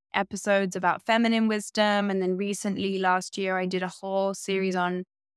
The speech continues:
masculine awakening and had loads of epic men come on and talk about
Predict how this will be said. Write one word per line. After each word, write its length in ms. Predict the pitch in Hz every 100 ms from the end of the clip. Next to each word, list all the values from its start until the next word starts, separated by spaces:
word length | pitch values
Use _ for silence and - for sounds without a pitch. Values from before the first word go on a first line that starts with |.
| _ 214
masculine 640 | 220 247 - 240 233 226
awakening 680 | 226 220 220 233 214 214 202
and 80 |
had 260 | 185 185 180
loads 300 | 185 185 185
of 100 | 180 - _ _ -
epic 380 | 175 190 185 190
men 380 | 214 226 233 226
come 240 | 220 214
on 360 | 220 214 214 202
and 160 | 190
talk 220 | - 185
about 220 | 180 175